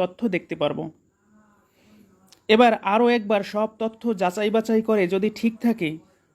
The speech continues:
এবং কোথাও ভুল না হয়, আমি আবারও বলছি,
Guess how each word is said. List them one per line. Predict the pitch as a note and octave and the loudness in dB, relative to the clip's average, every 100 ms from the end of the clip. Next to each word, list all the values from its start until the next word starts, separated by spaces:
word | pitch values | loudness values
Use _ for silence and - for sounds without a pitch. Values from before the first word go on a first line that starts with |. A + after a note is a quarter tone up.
| - | -8
এবং | G3+ G#3+ | -4 -2
কোথাও | G3+ G3 G#3+ A3 | -2 -2 2 0
ভুল | D#3 F#3 C4 B3 | 2 2 4 4
না | F#3+ | 0
হয়, | D#3+ D3 - - | -4 -6 -8 -8
আমি | G#3 G3+ | -8 -4
আবারও | F#3+ A#3 B3 | -2 0 0
বলছি, | F#3+ D#3+ - | -2 -6 -8